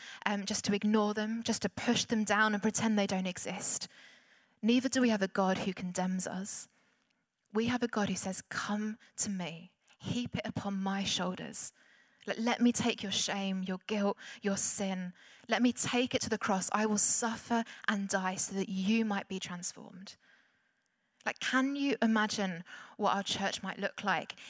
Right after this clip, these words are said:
if we knew in the very depths of who we are that we are clean,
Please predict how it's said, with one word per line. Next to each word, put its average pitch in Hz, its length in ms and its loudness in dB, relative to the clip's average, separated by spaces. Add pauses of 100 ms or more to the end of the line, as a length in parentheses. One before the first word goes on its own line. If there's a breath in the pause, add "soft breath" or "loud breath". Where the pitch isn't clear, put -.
if 214 180 -4
we 247 280 2
knew 254 220 6
in 202 180 2
the 202 100 2
very 262 500 2
depths 214 400 -2
of 190 80 -6
who 196 280 -2
we 180 260 -6
are 180 300 -8 (420 soft breath)
that - 120 -6
we 196 140 2
are 180 120 0
clean, 196 500 -8